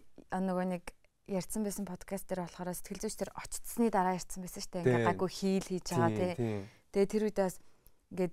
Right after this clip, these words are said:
Speaker 1: депрессэнд орохоор шивээс хэлчихдэг байсан
Speaker 2: Тийм,
Speaker 1: мөлий. Яасан
Speaker 2: тийм,
Speaker 1: тэр
Speaker 2: тийм,
Speaker 1: өөрөө
Speaker 2: тийм.
Speaker 1: өвдөхийг хүсдэг байсан мөлий
Speaker 2: Тийм.
Speaker 1: гэд.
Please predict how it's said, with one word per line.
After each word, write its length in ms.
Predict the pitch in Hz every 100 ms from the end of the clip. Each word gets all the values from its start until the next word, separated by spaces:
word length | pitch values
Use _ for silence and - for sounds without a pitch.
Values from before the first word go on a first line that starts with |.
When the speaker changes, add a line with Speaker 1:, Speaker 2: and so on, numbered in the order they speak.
| -
Speaker 1:
депрессэнд 280 | 196 202 185
орохоор 200 | 170 180
шивээс 240 | 170 190 185
хэлчихдэг 360 | 170 - - 175
байсан 120 | 180
Speaker 2:
Тийм, 80 | 170
Speaker 1:
мөлий. 120 | 120
Яасан 120 | 110 101
Speaker 2:
тийм, 80 |
Speaker 1:
тэр 80 | 107
Speaker 2:
тийм, 120 | 90
Speaker 1:
өөрөө 180 | 95 95
Speaker 2:
тийм. 80 | 98
Speaker 1:
өвдөхийг 340 | - - 208 196
хүсдэг 220 | - 190
байсан 200 | 180 - 175
мөлий 200 | 123 170
Speaker 2:
Тийм. 160 | 170
Speaker 1:
гэд. 120 | 101